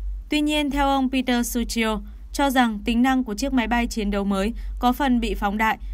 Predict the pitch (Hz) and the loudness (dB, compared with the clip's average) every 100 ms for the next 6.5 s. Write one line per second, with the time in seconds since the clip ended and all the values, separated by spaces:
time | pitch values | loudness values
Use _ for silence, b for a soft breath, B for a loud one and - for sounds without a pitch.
0 | B 233 233 214 247 247 254 226 262 220 | B 2 2 0 -2 0 0 0 0 -2
1 | 226 226 240 233 269 - 247 220 202 208 | -2 -2 -2 -2 -4 -2 -2 -2 -2 -2
2 | 190 190 202 - 185 180 190 190 208 B | -2 -2 -4 -4 -6 0 2 2 -4 B
3 | - 247 233 302 294 262 247 220 220 262 | -2 0 0 -2 0 0 0 0 0 0
4 | 247 220 233 277 B B - 247 233 233 | 0 0 2 0 B B 0 0 0 -2
5 | 214 214 214 214 208 - 190 175 175 175 | -4 -2 0 0 0 -2 -4 -2 -4 -4
6 | 214 - 175 165 | -6 -4 -2 -2